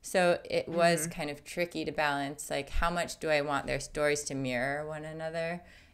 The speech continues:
Speaker 1: and how much
Speaker 2: Yeah.
Speaker 1: do we want to make sure they're unique?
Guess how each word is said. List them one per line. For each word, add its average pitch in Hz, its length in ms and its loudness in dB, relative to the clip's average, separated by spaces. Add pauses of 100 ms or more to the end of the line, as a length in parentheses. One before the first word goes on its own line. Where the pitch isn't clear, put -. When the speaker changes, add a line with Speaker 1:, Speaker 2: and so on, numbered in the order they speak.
(100)
Speaker 1:
and 151 220 -4
how 147 180 -4
much 147 520 -2
Speaker 2:
Yeah. 151 140 -16
Speaker 1:
do 143 120 -2
we 147 140 2
want 139 380 0
to 143 300 -2
make 139 220 -4
sure 135 260 -4
they're 127 160 0
unique? 120 840 -6